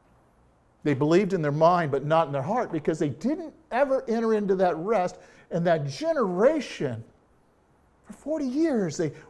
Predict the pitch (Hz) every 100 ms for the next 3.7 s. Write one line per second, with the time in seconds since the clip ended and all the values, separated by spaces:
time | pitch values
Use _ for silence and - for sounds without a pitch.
0 | - 156 277 302 285 269 202 190 240 170
1 | - 240 - - 311 311 254 196 247 294
2 | 269 247 190 226 247 214 226 247 226 202
3 | 185 - - 180 180 202 165